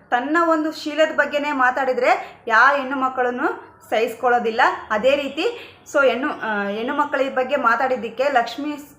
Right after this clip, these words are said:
ಮೇಡಮ್ ಅವರು ಸರಿಯಾದಂಥ ಉತ್ತರನೇ ಕೊಟ್ಟಿದ್ದಾರೆ. ಆ ಸಭೆಯಲ್ಲಿ, ತುಂಬಿದ ಸಭೆಯಲ್ಲಿ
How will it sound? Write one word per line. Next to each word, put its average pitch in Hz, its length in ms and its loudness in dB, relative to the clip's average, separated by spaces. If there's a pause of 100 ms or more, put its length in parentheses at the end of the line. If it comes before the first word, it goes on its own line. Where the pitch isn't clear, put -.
ಮೇಡಮ್ 262 340 2
ಅವರು 240 520 0 (240)
ಸರಿಯಾದಂಥ 294 680 2 (960)
ಉತ್ತರನೇ 302 720 2
ಕೊಟ್ಟಿದ್ದಾರೆ. 269 480 0
ಆ 226 300 6
ಸಭೆಯಲ್ಲಿ, 247 520 2
ತುಂಬಿದ 254 380 -2
ಸಭೆಯಲ್ಲಿ 254 840 0